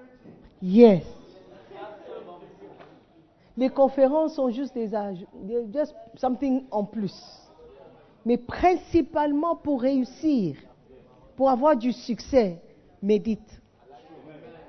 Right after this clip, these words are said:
La parole. Pas ces paroles, mais la parole. Médite les paroles du, de, de, de ton copain. Non. Mais certaines personnes méditent la parole des copains.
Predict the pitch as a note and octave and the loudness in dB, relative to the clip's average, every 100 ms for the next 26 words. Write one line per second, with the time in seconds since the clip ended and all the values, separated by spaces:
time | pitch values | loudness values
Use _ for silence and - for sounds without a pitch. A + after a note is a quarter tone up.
0 | D3+ D3+ D3+ D#3+ - D#3 - - F#3 - | -20 -20 -20 -20 -20 -20 -20 -20 -20 -20
1 | - _ _ G#3+ A#3 B3 B3+ G#3 G#3+ A#3 | -20 _ _ 4 6 6 4 0 4 4
2 | F3+ E3+ - - - - - - - - | 4 -2 -12 -20 -20 -20 -20 -20 -20 -20
3 | - - _ _ _ _ C4 C4 B3 A#3+ | -20 -20 _ _ _ _ -2 2 -2 0
4 | G3+ F#3+ G3+ F#3 F#3+ F#3 G#3+ A3 - F#3 | -2 -2 -4 -2 -2 -2 -2 -2 -4 -10
5 | F3+ G3+ F3+ - _ - - - _ _ | -10 -12 -12 -16 _ -20 -20 -20 _ _
6 | _ _ _ _ _ G3 G3+ A#3 A#3 G#3+ | _ _ _ _ _ -2 0 0 -2 -4
7 | G#3 G3 G#3 A3 G3 F3+ G3 G3 E3+ F3 | -4 -4 -4 -4 -6 -8 -8 -8 -12 -14
8 | F#3+ F#3 E3 A3+ G#3 - F#3+ G#3 F3 C#3 | -12 -14 -2 -2 -2 -4 -2 -2 -4 -6
9 | - - _ _ - G3+ G3+ F#3 F4 - | -20 -20 _ _ -8 0 0 0 -4 -12
10 | - - - - - - - - A#3 B3 | -18 -20 -20 -20 -20 -20 -20 -2 2 4
11 | B3 A#3+ D4+ D4 B3 A3+ B3+ A3+ A#3 G#3 | 6 6 4 4 2 4 2 2 0 0
12 | C#4 B3 A3+ A3+ G#3+ A3+ A#3+ G#3 G3+ G3 | -2 2 2 2 0 2 0 0 0 2
13 | A#3 | 4